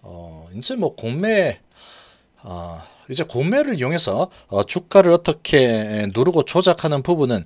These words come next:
이제 불가능하게 됐죠. 어, 불가능하게 됐습니다. 이제 주가를 누르려고 한다면 현물을 가지고 때려야 되는 거죠. 어, 현물 매도 말고는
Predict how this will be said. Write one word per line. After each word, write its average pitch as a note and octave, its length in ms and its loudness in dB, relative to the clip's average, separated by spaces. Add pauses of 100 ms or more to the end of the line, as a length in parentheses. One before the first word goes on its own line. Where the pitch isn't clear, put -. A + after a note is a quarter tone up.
(520)
이제 D3 120 -2
불가능하게 A#3 600 0
됐죠. A#2+ 360 -6
어, G#2 120 -10
불가능하게 D#3+ 580 -4
됐습니다. A#2 380 -4
이제 C#3 320 0
주가를 D3+ 760 0 (300)
누르려고 C#3+ 720 0
한다면 C3+ 800 -4 (440)
현물을 C4 540 2
가지고 C#3+ 340 -2
때려야 G#3+ 280 4
되는 A2 200 0
거죠. G#2+ 400 -2
어, G#2+ 160 -6
현물 F#3 580 2
매도 G#2+ 500 2
말고는 A#2 580 -2